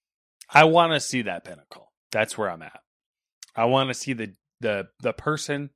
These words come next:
who's super good with a tool that they have refined with a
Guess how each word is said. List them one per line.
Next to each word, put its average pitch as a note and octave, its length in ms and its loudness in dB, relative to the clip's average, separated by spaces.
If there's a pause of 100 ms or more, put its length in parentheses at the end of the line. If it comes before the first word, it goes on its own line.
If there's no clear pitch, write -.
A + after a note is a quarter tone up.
(460)
who's A#2 180 -4
super F#3 360 0
good B2 480 0 (520)
with B2 200 0
a A2 80 -2
tool C#3 440 0
that G#2 160 -12
they A2+ 140 -4
have G2+ 240 -12
refined G2+ 840 -10 (400)
with G2 360 -6
a F#2+ 260 -4